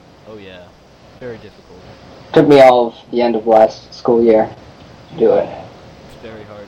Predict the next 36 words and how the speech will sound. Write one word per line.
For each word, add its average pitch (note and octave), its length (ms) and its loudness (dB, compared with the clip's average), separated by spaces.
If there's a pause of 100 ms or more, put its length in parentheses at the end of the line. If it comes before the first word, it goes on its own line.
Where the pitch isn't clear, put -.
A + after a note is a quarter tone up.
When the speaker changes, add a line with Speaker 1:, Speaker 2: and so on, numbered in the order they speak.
(100)
Speaker 1:
I C3+ 100 -20
got F#3 220 -16
lucky. A2 360 -20
I A#2 120 -20
found D#3+ 280 -16
a, A2+ 140 -16 (240)
I, A#2 120 -20 (380)
when C3 140 -20
I A#2+ 100 -18
found B2 400 -20
a D#3 60 -20
Feebas D#3+ 580 -18
my C#3+ 100 -20
first C#3+ 240 -20
time C3 180 -20
in A2+ 60 -20 (120)
third B2 240 -20
gen, C3+ 200 -20 (2250)
it G#2 80 -20
ended C#3 280 -18
up C3 160 -18
being B2 180 -20 (160)
with A#2+ 140 -20
a A2+ 60 -20
rash G#2+ 400 -20
nature, A2 280 -20
and A2+ 100 -20
I G#2+ 60 -20
looked B2 260 -20
it A2+ 80 -20
up A2 180 -20
a A#2 40 -20
little A#2 180 -18
bit A2+ 140 -20
on A2 100 -20 (140)
Cerebi, A2 460 -20